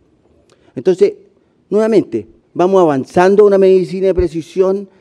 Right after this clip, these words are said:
esto ya está aquí, se va a quedar, vamos a ir sabiendo quiénes lo necesitan.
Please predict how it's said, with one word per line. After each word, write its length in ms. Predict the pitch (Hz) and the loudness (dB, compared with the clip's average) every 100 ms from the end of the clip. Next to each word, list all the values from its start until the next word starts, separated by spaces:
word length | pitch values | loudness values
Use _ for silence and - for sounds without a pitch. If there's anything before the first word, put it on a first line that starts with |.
| _ | _
esto 300 | - 113 - | -4 -4 -2
ya 140 | 143 147 | -2 -4
está 580 | - - 175 180 - - | -6 -4 -2 -4 -10 -18
aquí, 580 | 135 - 180 202 214 202 _ | -18 -18 -18 -16 -16 -20 _
se 160 | 156 | -6
va 140 | 147 147 | -4 -4
a 100 | 147 | -6
quedar, 540 | 139 135 165 190 - | -6 -4 -4 -6 -8
vamos 320 | 156 151 147 | -4 -2 0
a 60 | 147 | 0
ir 240 | 151 147 - _ _ | -2 -4 -10 _ _
sabiendo 560 | 131 127 156 202 196 | -8 -2 0 2 0
quiénes 260 | 185 180 175 | 0 0 -2
lo 100 | 170 | -4
necesitan. 720 | 156 139 120 127 113 95 | -6 -10 -20 -20 -20 -20